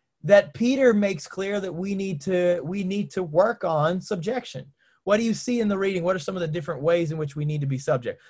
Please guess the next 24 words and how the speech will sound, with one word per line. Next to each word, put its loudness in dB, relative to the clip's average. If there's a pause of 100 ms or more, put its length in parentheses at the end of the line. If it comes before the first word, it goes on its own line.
So 6 (200)
first, 4
uh, 2
what 4
does 4
it -4
mean 0
to -2
be -2
subject? -4 (120)
And, -2
and -4
then -2
we'll -4
talk -4
about -2
what -2
are -2
some -8
of -6
the -4
different -10
areas -4
here -12